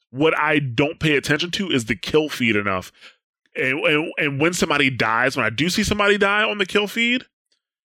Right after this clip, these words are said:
it does not trigger me to go resurrect that person.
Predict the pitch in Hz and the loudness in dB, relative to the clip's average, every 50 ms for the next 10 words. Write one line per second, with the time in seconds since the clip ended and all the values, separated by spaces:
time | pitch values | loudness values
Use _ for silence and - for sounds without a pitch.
0 | _ _ - 165 165 143 143 143 131 110 120 127 127 139 131 143 - - - - | _ _ -6 -6 -2 2 2 2 2 0 -2 -2 0 0 0 0 0 -2 -2 -2
1 | - - 185 175 156 147 123 120 117 117 117 104 127 127 120 110 113 117 104 120 | 2 2 2 2 2 2 2 2 0 0 0 0 0 0 0 0 0 0 0 0
2 | 113 113 107 107 - - 101 110 - - 147 143 127 113 - - 50 85 _ | 0 0 0 -2 -2 -2 -4 -4 -2 0 2 2 2 2 0 -4 -6 -6 _